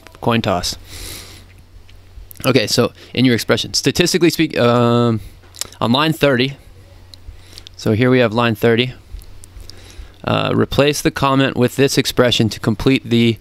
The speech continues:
complete, uh, to complete the variable declaration. Okay, so expression becomes equal to math dot random there. And so I think if we were to do,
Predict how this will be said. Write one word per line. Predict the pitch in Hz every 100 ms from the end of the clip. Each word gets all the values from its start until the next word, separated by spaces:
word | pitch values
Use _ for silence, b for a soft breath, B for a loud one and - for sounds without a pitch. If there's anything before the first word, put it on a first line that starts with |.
| b b _
complete, | 123 101 - 135 - _
uh, | 117 117 110
to | 123
complete | 113 101 135 127
the | 117 117
variable | 107 123 127 120 123
declaration. | 110 117 110 110 107 - 90 -
Okay, | 113 110
so | - 113
expression | 107 - 147 143 135
becomes | 117 123 120 110
equal | 113 113
to | - 107 101 B B B B B -
math | 113 117 - -
dot | 107 104
random | 107 107 104 143 - - B B B B B B -
there. | - - - - - - - -
And | 104
so | - 104
I | -
think | 113 185 190 -
if | 135 139
we | 139
were | 131
to | 117
do, | 135 127 120